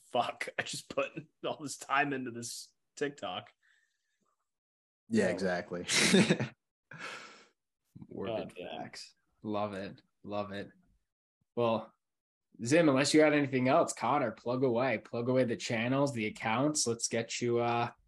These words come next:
Speaker 3: you know, get
Speaker 2: Yes,
Speaker 3: you the
Speaker 2: uh,
Speaker 3: recognition and everything.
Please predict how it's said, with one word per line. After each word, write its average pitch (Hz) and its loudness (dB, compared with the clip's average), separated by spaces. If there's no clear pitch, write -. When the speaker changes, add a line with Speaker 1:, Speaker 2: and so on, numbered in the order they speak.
Speaker 3:
you 110 0
know, 113 0
get 147 8
Speaker 2:
Yes, 131 8
Speaker 3:
you 131 4
the 131 6
Speaker 2:
uh, 104 8
Speaker 3:
recognition 104 2
and 110 0
everything. 104 -4